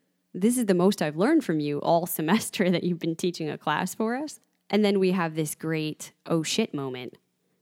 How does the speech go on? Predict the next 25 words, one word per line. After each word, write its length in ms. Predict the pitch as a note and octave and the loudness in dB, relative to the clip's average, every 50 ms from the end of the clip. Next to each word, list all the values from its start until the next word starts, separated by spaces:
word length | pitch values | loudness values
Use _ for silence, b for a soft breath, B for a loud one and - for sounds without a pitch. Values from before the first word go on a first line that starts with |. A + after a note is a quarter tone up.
| _ _ _ _ _ | _ _ _ _ _
where 140 | - E3+ D#3+ | -2 -2 0
it 160 | D#3 - - | 0 -2 0
seems 340 | - A#3+ C4+ D4 D4 A3 - | 2 4 4 4 4 2 2
like 280 | D#3 D3+ C#3+ C#3+ - | 0 -2 -2 -2 -4
she 180 | - - E3+ D#3 | -6 -4 -4 -4
effectively 760 | D3 - G3 A3 - - G3+ D#3+ D#3 D#3+ D#3 D3 D3 D3 - - _ _ - | -2 0 -2 0 0 -2 -4 -2 -2 -4 -4 -4 -4 -6 -8 -12 _ _ -8
travels 460 | - F#3+ F3+ F3+ F#3 G3+ F#3+ E3 - | -2 0 0 0 2 0 -2 -2 -2
them 420 | - D3 C#3+ C#3 C#3 C#3 C#3 D#3 - | -4 -6 -4 -6 -6 -8 -10 -12 -12
from 200 | _ - D#3+ D#3+ | _ -8 -4 -2
one 160 | E3 F3 G3 | 0 0 2
side 240 | F#3+ G#3 F#3 F3 E3 | 2 2 0 0 0
of 80 | E3+ D#3 | -2 -4
the 100 | D#3 D3+ | -4 -4
room 240 | D3+ D#3 D3 D3+ | -4 -4 -4 -4
to 100 | D3+ - | -6 -8
the 160 | C#3 D3 D3+ D#3 | -6 -4 -4 -4
other, 160 | D3+ C#3+ C#3 C3+ | -2 -4 -6 -6
no 200 | C#3 C#3 C3 B2+ | -6 -6 -6 -6
problem, 720 | - - A#3 C#4+ D#4+ C#4 G#3+ G3 F#3+ F#3 F3 E3+ E3 E3 | -4 0 2 2 2 2 2 2 2 0 0 -2 -6 -8
but 160 | - C#3+ - | -10 -6 -6
the 80 | F#3 | -6
chalk 320 | F3 - C4+ C#4 D4 - - | -2 2 2 2 0 -2 -4
circle 340 | - G3+ G3+ G3+ - F#3 E3+ | -4 -4 -4 -4 -4 -2 -2
is 140 | D#3+ D3+ | -2 -4
gone. 380 | - - D3 C3+ B2+ B2 C#2+ | -4 -6 -8 -8 -8 -12 -14